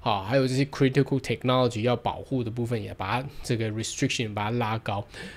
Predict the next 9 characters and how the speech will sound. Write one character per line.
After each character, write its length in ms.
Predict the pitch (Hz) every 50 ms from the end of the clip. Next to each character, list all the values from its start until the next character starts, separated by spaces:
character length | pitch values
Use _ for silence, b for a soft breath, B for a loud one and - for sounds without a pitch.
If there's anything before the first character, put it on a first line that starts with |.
| B B
那 140 | - 175 165 160 170 180 226
未 360 | 254 269 226 170 147 131 127 123
来 240 | 120 107 110 123 139
只 240 | 143 - - 110 113
要 200 | 139 185 185 156
你 260 | 135 127 117 107 104
能 220 | 101 104 120 143
成 600 | 139 - - - - - 104 110 123 143 165 185 180 -
功 320 | - 180 175 175 185 185